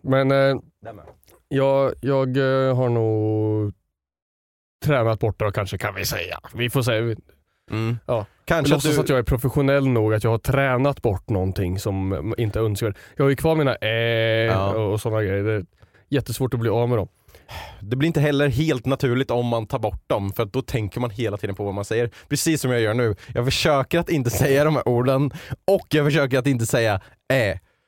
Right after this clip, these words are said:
Speaker 2: Jag ska se hur långt jag klarar mig i det här avsnittet, men det kommer säkert inte gå bra. Men du tänkte säga någonting mer, tror jag. Om, eller var det bara det? Om
Speaker 1: Nej, det <clears throat> var bara det. Jag,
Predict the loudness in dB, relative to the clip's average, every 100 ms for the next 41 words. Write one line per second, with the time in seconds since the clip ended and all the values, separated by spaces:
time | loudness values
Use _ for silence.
0 | -6 -4 -2 -4 0 2 4 4 2 2
1 | 0 0 0 0 0 0 0 -2 -2 -6
2 | -4 -4 -2 -2 -2 -4 -4 -4 -4 -4
3 | -8 -16 -16 -10 -4 -4 -2 -4 -4 -2
4 | 0 2 0 -2 -2 -4 _ -4 0 0
5 | 0 -2 -2 -4 -8 -6 -4 -2 -2 -2
6 | -2 -2 -2 -4 -8 _ _ _ -6 0
7 | 0 0 0 -2 -2 -2 0 0 0 0
8 | 2 2 2 2 -2